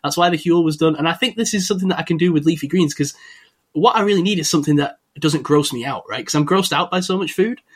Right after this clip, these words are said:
Gr-, well, like, vegetables like that, like cucumbers and spinach and, and, you know, lettuce, that doesn't gross me out. I can nibble it as much as I want. I might think it's a bit crap,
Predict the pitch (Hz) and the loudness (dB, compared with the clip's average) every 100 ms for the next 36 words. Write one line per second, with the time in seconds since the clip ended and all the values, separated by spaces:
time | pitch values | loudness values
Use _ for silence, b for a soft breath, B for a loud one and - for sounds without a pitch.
0 | b b _ _ 160 156 381 339 262 185 | b b _ _ -12 -10 -2 0 0 -4
1 | 170 247 - 170 254 - 381 202 175 196 | -2 -2 -2 -2 0 2 0 2 2 2
2 | 143 - 151 180 175 160 160 147 120 104 | 0 -4 -6 -4 -2 0 0 0 -6 -8
3 | - 160 170 165 - - 117 110 123 117 | -6 -2 0 -2 -4 -8 -8 -10 -12 -12
4 | 107 - 123 117 143 - 156 - - 359 | -14 -16 -14 -6 -6 -4 -4 -4 -6 -2
5 | 277 131 139 147 131 160 - 143 123 165 | -2 0 0 0 -2 -4 -4 -8 -4 0
6 | 156 143 131 131 - 110 147 160 - 165 | 2 2 -2 -10 -10 -4 -4 -4 -4 -4
7 | 214 - - - - 110 - 131 139 - | -4 -6 -14 -16 -14 -14 -12 -6 -6 -6